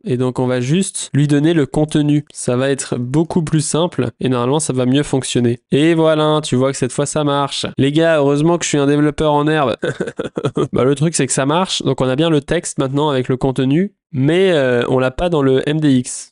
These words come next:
Hein, parce que c'est source. Ici, il faut ajouter source avec la props post point content, et à ce moment-là, normalement, ça nous affiche le source. Ok, donc j'espère qu'il va pas me prendre la coquine et qu'il va voir que, euh, j'ai fait des mises à jour et que j'ai corrigé sa connerie.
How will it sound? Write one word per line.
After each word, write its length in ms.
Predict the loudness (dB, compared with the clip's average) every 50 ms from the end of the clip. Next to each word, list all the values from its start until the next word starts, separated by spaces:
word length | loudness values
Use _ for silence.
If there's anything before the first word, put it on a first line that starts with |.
| _ _
Hein, 360 | 0 2 2 2 2 2 0
parce 180 | 0 -2 -2 -2
que 80 | -2 -2
c'est 180 | 0 0 0
source. 600 | -2 -2 0 2 2 2 2 0 -2 -4 -6 -6 -4
Ici, 240 | -4 -4 -2 0 -2
il 60 | 0
faut 120 | 0 0
ajouter 500 | 0 2 2 0 0 2 0 0 0 0 -4
source 800 | -8 -10 -10 -8 -2 0 0 0 2 0 -4 -4 -6 -6 -10 -14 _ _
avec 320 | -2 -2 0 0 -2 -2 -2
la 340 | 0 0 0 -2 -4 -6 _ _ _ _
props 600 | -6 -4 -2 -2 -2 -4 -6 -8 -8 -10 -12 -16 _ _ _ _ _ _ _ _ _
post 280 | -4 -2 -2 -2 -4 -4
point 120 | -4 -4
content, 460 | -2 -2 -4 -4 -2 -2 -4 -2 -2 -4 -6 -8 -10 -6
et 120 | -2 -2 -2
à 60 | -2
ce 100 | -2 -2 -2
moment-là, 320 | 0 0 0 0 0 0
normalement, 320 | 0 0 0 0 0 0
ça 140 | 0 0 0
nous 160 | 0 0 0
affiche 420 | 0 0 0 -2 -2 -2 -4 -8 -8
le 140 | -4 -2 -2
source. 400 | -2 -2 -4 -4 -6 -6 -8 -10 _ 0
Ok, 420 | 0 0 0 0 -2 -2 -2 -2
donc 260 | -2 -2 -2 0 0
j'espère 320 | 0 -2 -2 -2 -4 -6 -4
qu'il 120 | -2 -2
va 100 | -2 -2
pas 140 | -4 -4 -6
me 60 | -6
prendre 200 | -4 -4 -2 -2
la 80 | -2 -2
coquine 560 | -2 -6 -6 -6 _ _ _ -2 0 0 0 0
et 100 | -2 -4
qu'il 180 | -4 -4 -2
va 80 | -2 0
voir 280 | 0 0 0 -2 -2
que, 100 | -2 0
euh, 420 | 0 2 2 2 0 0 0 0 -2
j'ai 160 | -2 -2 -4
fait 160 | -4 -4 -2
des 120 | 0 0 2
mises 160 | 2 2 2
à 160 | 2 2 2
jour 200 | 2 2 2 2
et 60 | 0
que 60 | 0
j'ai 100 | -2 -2
corrigé 380 | -2 0 0 2 2 2 0 0
sa 260 | -2 -2 -4 -6 -6
connerie. 480 | -6 -4 -2 0 0 2 2 0 -2